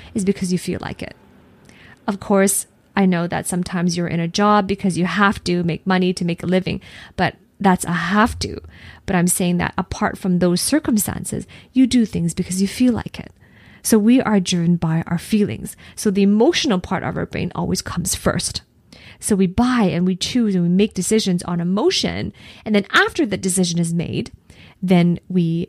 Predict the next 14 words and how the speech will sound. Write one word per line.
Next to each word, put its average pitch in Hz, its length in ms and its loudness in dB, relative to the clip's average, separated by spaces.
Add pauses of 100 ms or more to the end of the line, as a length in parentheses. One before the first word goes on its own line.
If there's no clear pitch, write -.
(100)
provide 180 580 -2 (300)
a 180 80 4
logical 180 680 0
reason 180 680 0 (120)
why 180 260 2
we 165 160 4
made 170 240 2
that - 180 -4
choice. - 340 -6
That's - 300 0
when 180 160 -4
we 113 80 -6
can 180 180 -4
finally - 540 -4